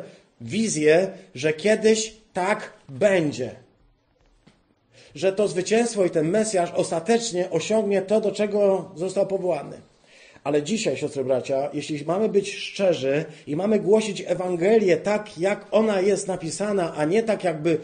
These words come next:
ucho chciało, to musimy powiedzieć, że przechodzimy przez ciemne doliny.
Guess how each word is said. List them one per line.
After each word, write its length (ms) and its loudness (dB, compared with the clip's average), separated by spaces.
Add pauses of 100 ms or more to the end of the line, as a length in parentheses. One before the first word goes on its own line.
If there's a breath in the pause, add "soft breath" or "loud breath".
(120)
ucho 280 0
chciało, 680 -4 (680 loud breath)
to 80 -4
musimy 320 0
powiedzieć, 720 -2 (340 soft breath)
że 160 -4
przechodzimy 760 -2 (300 loud breath)
przez 440 -4 (160)
ciemne 340 -2
doliny. 440 -2